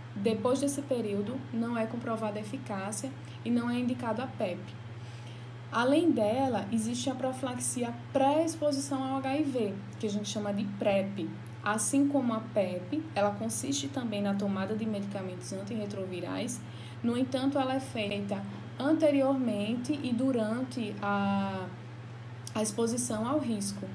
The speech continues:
do H I V. No sus, hoje, como política de saúde,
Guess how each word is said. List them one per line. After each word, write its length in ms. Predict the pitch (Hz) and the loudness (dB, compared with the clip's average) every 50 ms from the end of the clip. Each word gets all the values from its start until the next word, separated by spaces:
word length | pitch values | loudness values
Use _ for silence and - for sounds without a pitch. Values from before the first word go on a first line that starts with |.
| - - | -8 -8
do 160 | - 202 214 202 | -4 0 0 2
H 200 | 202 202 196 196 | 2 4 4 2
I 60 | 208 | 2
V. 280 | 202 202 202 180 170 196 - - - - - - - - - - - - | 2 2 2 2 2 0 -4 -6 -8 -8 -8 -10 -10 -10 -10 -10 -2 2
No 240 | 226 240 254 302 339 | 4 6 6 6 6
sus, 800 | 330 - - - 247 226 226 262 277 285 269 220 196 196 196 196 202 - | 4 2 0 0 0 0 0 2 4 4 4 4 2 -2 -2 -4 -4 0
hoje, 400 | 208 208 208 220 240 247 233 220 | 2 2 4 4 2 2 0 0
como 240 | - 233 220 214 208 208 | -2 0 -2 -2 -2 -2
política 600 | 208 220 208 196 196 208 240 - - - - 208 | -2 -2 -2 -2 0 -2 -2 -2 -4 -4 -4 -4
de 120 | 196 196 | -2 -2
saúde, 600 | 196 - - 190 180 180 190 220 233 240 208 202 | -4 -4 -2 -2 -2 -2 -2 -2 -2 -2 -4 -4